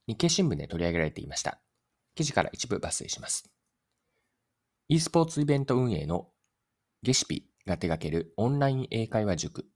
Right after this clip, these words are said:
が利用者を増やしている。小学生を中心に初級から上級までコースを用意。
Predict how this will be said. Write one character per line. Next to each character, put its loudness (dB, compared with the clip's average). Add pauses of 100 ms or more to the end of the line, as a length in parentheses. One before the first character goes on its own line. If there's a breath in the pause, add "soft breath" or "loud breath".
(120)
が 2
利 -2
用 2
者 0
を 0
増 -6
や -6
し -4
て -10
い -10
る。 -16 (640)
小 2
学 4
生 2
を -6
中 -2
心 -4
に -2
初 -6
級 2
か 4
ら 4
上 2
級 0
ま 4
で -2
コ 0
ー 0
ス -4
を -4
用 -4
意。 -12